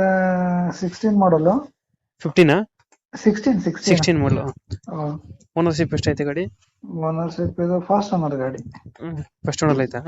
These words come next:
Speaker 1: ಹೌದು ಸರ್.
Speaker 2: ಇದು ಡಾಕ್ಯುಮೆಂಟ್ಸ್ ಎಲ್ಲ ರನ್ನಿಂಗ್ ಇದೆಯಾ?
Speaker 1: ಎಲ್ಲ ರನ್ನಿಂಗ್ ಇದೆ.
Speaker 2: ಇದು ಗಾಡಿ ಮೇಲೆ ಲೋನ್ ಏನಾರ ಆಯ್ತಾ?
Speaker 1: ಇಲ್ಲ ಸರ್, ಏನಿಲ್ಲ, ಎಲ್ಲ ಕ್ಲಿಯರ್ ಇದೆ.
Speaker 2: ರನ್ನಿಂಗ್ ಎಷ್ಟಾಗಿದೆ ಗಾಡಿ?
Speaker 1: ಸಿಕ್ಸ್ಟಿ ಏಟ್ ತೌಸಂಡ್.
Speaker 2: ಸಿಕ್ಸ್ಟಿ ಏಟ್ ತೌಸಂಡ್ ನೋಡಿದ್ಯಾ?
Speaker 1: ಹೌದು ಸರ್.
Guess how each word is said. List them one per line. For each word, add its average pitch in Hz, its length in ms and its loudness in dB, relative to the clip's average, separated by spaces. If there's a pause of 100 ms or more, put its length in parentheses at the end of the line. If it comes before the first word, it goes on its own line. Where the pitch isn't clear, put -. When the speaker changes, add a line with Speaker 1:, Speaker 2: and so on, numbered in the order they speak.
(360)
Speaker 1:
ಹೌದು 147 240 -2
ಸರ್. 139 280 -18 (400)
Speaker 2:
ಇದು 147 220 0
ಡಾಕ್ಯುಮೆಂಟ್ಸ್ 160 420 -2
ಎಲ್ಲ 156 100 -2
ರನ್ನಿಂಗ್ 156 240 -4
ಇದೆಯಾ? 156 280 -8 (180)
Speaker 1:
ಎಲ್ಲ 180 160 8
ರನ್ನಿಂಗ್ 156 340 4
ಇದೆ. - 460 -4 (600)
Speaker 2:
ಇದು 160 240 4
ಗಾಡಿ 160 160 4
ಮೇಲೆ 196 180 4
ಲೋನ್ 180 160 4
ಏನಾರ 175 160 0
ಆಯ್ತಾ? 165 200 -2 (580)
Speaker 1:
ಇಲ್ಲ 214 160 10
ಸರ್, 160 180 6
ಏನಿಲ್ಲ, 160 340 4
ಎಲ್ಲ 151 160 6
ಕ್ಲಿಯರ್ 156 320 6
ಇದೆ. 143 220 -4 (880)
Speaker 2:
ರನ್ನಿಂಗ್ 185 340 4
ಎಷ್ಟಾಗಿದೆ 160 340 2
ಗಾಡಿ? 156 260 -2 (480)
Speaker 1:
ಸಿಕ್ಸ್ಟಿ 175 360 0
ಏಟ್ 180 220 6
ತೌಸಂಡ್. 135 420 0 (420)
Speaker 2:
ಸಿಕ್ಸ್ಟಿ - 300 0
ಏಟ್ 160 100 2
ತೌಸಂಡ್ 147 220 4
ನೋಡಿದ್ಯಾ? 139 340 2 (380)
Speaker 1:
ಹೌದು 147 220 2
ಸರ್. 139 180 -10